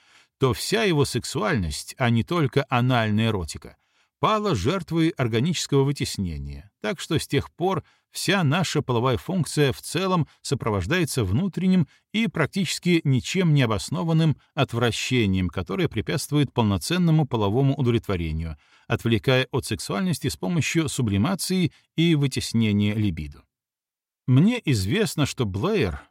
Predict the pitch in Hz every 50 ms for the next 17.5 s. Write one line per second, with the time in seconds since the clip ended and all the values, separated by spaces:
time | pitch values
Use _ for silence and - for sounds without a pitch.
0 | _ _ _ _ - 117 110 107 120 170 196 180 131 - - 82 80 73 - -
1 | 151 175 175 156 143 131 127 131 - 123 117 104 92 120 127 185 190 165 160 135
2 | - - - 120 - - 101 104 139 196 175 147 110 113 127 - - 147 131 110
3 | - - 135 - - 113 - 107 - 208 196 - 185 147 123 123 120 101 - _
4 | _ _ - 123 113 101 92 - - 170 185 147 - 139 131 113 - _ _ _
5 | - 156 - - 127 - - 113 110 101 98 87 - - 127 123 - - 113 107
6 | 104 95 - - - - 95 107 185 208 - _ _ _ _ _ - - - _
7 | _ - 165 147 127 151 208 226 - 190 165 - - 196 220 208 175 151 160 170
8 | 160 143 135 127 123 120 117 135 185 180 - - 160 151 147 151 - - - -
9 | - - 185 180 147 151 151 151 151 143 - - 131 107 - 160 143 - 143 139
10 | 135 123 - - 113 113 156 170 - - 139 127 117 110 - - 101 92 - -
11 | 135 131 120 120 117 101 - 117 110 104 98 107 101 85 78 73 67 - - -
12 | - _ _ _ _ _ _ _ _ _ _ _ _ _ - 151 196 220 208 -
13 | - 117 110 113 110 117 156 190 175 143 120 - - 107 101 110 156 175 156 -
14 | - 123 120 113 110 98 - 190 180 - - 101 - 87 82 87 87 87 - -
15 | 139 127 120 120 117 107 - 139 127 104 - 120 113 - - 196 196 190 190 180
16 | 175 - 156 127 127 107 95 143 196 202 196 180 139 - 151 131 - 135 123 -
17 | - 180 214 170 - - 147 120 -